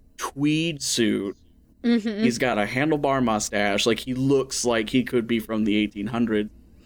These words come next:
Speaker 1: but he has a smartphone. He hates it, but he has a smartphone.
Speaker 2: <laughs>
Speaker 1: Uh, and I, you
Speaker 2: Yeah,
Speaker 1: know,
Speaker 2: there is,
Speaker 1: I did make
Speaker 2: there's
Speaker 1: that
Speaker 2: a
Speaker 1: comment.
Speaker 2: timeless quality of it that feels akin to the way that A Series of Unfortunate Events is done.
Speaker 1: Yes, yes, yes, yes,
Speaker 2: where
Speaker 1: yes.
Speaker 2: it's, like,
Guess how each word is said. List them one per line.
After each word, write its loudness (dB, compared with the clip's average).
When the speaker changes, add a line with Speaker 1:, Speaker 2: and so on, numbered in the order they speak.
Speaker 1:
but 0
he 2
has 2
a -2
smartphone. -4
He 0
hates 0
it, -2
but -8
he 2
has 0
a -8
smartphone. 2
Speaker 2:
<laughs> 0
Speaker 1:
Uh, 0
and 4
I, 0
you 4
Speaker 2:
Yeah, 4
Speaker 1:
know, 2
Speaker 2:
there 0
is, -6
Speaker 1:
I -4
did 0
make 2
Speaker 2:
there's 2
Speaker 1:
that 4
Speaker 2:
a 0
Speaker 1:
comment. 4
Speaker 2:
timeless 0
quality 0
of -2
it 0
that 0
feels 0
akin -2
to -6
the 2
way 2
that 0
A -2
Series 2
of -2
Unfortunate 0
Events -2
is 2
done. 0
Speaker 1:
Yes, 2
yes, 2
yes, 0
yes, 4
Speaker 2:
where 4
Speaker 1:
yes. -4
Speaker 2:
it's, -2
like, 0